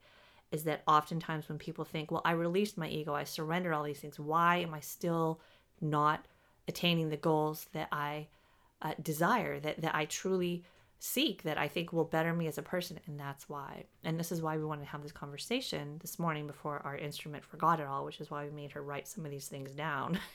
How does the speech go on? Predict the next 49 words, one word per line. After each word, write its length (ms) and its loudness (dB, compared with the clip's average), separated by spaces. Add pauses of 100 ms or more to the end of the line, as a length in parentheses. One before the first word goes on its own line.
<laughs> 840 0
so 160 6
that 140 4
she'd 180 2
have 180 2
some 220 -4
cues 520 2 (560)
<laughs> 560 -4
to 100 2
go 200 6
back 260 6
to. 300 4 (480)
But, 360 10
but 180 6
this 160 2
is 120 2
what 140 6
we 80 4
really 280 2
kind 200 -2
of 60 -2
wanted 220 -2
to 60 -6
emphasize 540 -4
again, 400 4
because 320 0
as 140 -6
we've 140 -2
stated 340 0
before, 540 2 (1200)
many 300 6
channelings 560 2
have 140 -6
been 140 0
presented 560 0
in 180 -4
the 60 -6
past, 440 -2
and 140 -4
they're, 180 -4
it's 240 -2
all 160 8
good 180 2
information. 640 -4
And 180 -6
as 80 -12
we've 180 -8
stated 240 -2
before, 340 -2